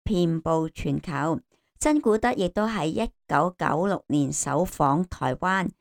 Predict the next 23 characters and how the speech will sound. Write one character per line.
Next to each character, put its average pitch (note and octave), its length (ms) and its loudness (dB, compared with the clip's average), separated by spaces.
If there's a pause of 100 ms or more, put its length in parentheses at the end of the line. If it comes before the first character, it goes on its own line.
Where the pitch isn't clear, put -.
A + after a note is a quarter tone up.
(300)
至 A#3 340 2
二 F#3+ 220 0
零 E3 180 2
二 E3+ 240 2
五 E3 200 2
年 E3 280 2
最 F#3 300 0
後 E3+ 280 -2
一 G3 160 -2
次 - 280 -6
到 D#3 240 0
訪。 D3 400 -2 (360)
期 F3+ 220 2
間 C4 300 2
呢， C4+ 200 0
見 G3 260 0
證 F#3+ 280 0
咗 F3+ 260 2
近 E3 200 2
三 A#3 460 0
十 F3+ 240 0
年 C#3+ 220 0
來 C#3 220 0